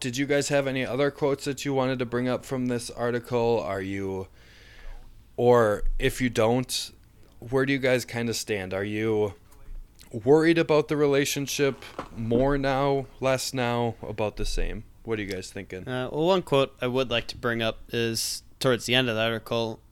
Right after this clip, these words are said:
Speaker 2: Rodgers says, you know, "I won't call checks just to call checks. You know, any check I've ever made is about getting us in the bless-,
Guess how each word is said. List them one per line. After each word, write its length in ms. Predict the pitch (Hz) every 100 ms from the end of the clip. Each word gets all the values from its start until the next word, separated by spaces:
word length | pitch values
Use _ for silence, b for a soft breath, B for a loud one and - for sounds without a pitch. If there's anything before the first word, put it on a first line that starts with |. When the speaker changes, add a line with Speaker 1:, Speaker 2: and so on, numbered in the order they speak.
| -
Speaker 2:
Rodgers 420 | 120 113 117 113
says, 300 | - 117 110
you 60 | 117
know, 180 | 110 -
"I 100 | 120
won't 300 | 127 127 127 - -
call 240 | - 117
checks 460 | - - 110 - -
just 220 | - 110 -
to 60 |
call 220 | - 110
checks. 580 | - - 107 - - -
You 60 | 107
know, 140 | 104 -
any 180 | 127 120
check 320 | - 120 -
I've 100 | 113
ever 180 | 117 110
made 220 | 110 110
is 100 | 104
about 200 | 110 107
getting 240 | 113 110 110
us 160 | -
in 40 | 104
the 60 |
bless-, 360 | 87 113 107